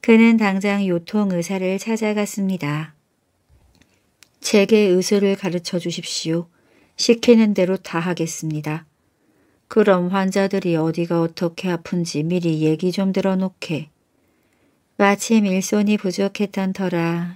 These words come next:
요통 의사는 쉽게 허락했습니다. 그날부터 잔머리 총각은 환자들의 증상을 듣고 증상에 따라 환자들을 나누는 일을 하였어요.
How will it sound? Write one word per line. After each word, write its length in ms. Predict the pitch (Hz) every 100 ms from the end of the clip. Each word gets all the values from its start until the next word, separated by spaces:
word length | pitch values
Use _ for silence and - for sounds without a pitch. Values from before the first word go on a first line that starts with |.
| 190
요통 480 | 185 180 - 214 202
의사는 460 | 190 196 185 185
쉽게 500 | 196 233 233 - -
허락했습니다. 1160 | 175 190 185 - 180 - 180 175 156 151 165 165 _ _ _ _ _ _ _ _ -
그날부터 720 | 220 214 220 214 214 - 214
잔머리 560 | 202 185 165 180 190 196
총각은 760 | 202 190 185 170 170 165 165 165 _ _ _
환자들의 720 | - 233 226 233 226 226 220
증상을 580 | 220 175 170 190 185 180
듣고 580 | 170 151 _ - 214 208 _ _ _ -
증상에 600 | - 196 208 220 208 208
따라 420 | 196 196 196 202
환자들을 720 | 220 233 226 226 226 220 214
나누는 580 | 180 160 175 196 202 196
일을 340 | 170 151 151
하였어요. 680 | 175 175 170 - 139 151 185